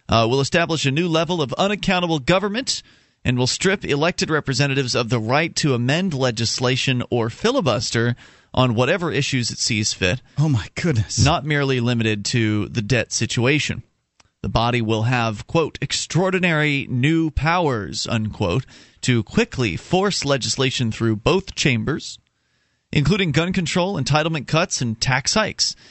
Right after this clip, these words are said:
Speaker 1: In a statement made yesterday in response to the passage of the Budget Control Act, Congressman Ron Paul expressed his alarm at the establishment of this disturbing new committee, according to Ron, and warned that it would be used to ram through tax increases. Paul said, quote,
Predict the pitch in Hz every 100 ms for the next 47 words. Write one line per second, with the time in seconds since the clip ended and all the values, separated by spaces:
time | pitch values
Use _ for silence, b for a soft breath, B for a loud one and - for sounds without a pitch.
0 | B - 139 - 180 170 139 143 147 165
1 | 151 139 143 127 - 147 156 - 120 135
2 | 143 147 - 151 131 113 104 139 143 131
3 | 123 110 165 170 127 131 135 - 165 165
4 | 143 120 120 123 110 143 143 135 B B
5 | B - - 175 156 151 123 120 139 208
6 | 165 104 101 113 - 110 104 - 143 143
7 | - 117 107 110 - 139 127 - 233 233
8 | 113 104 123 - 123 160 120 76 B B
9 | - 123 107 107 80 107 107 131 113 127
10 | 104 131 175 170 151 123 135 127 113 160
11 | 170 - 92 123 135 135 - 110 107 107
12 | - 113 117 - - 110 101 107 107 95
13 | 65 - 139 147 - 127 - 170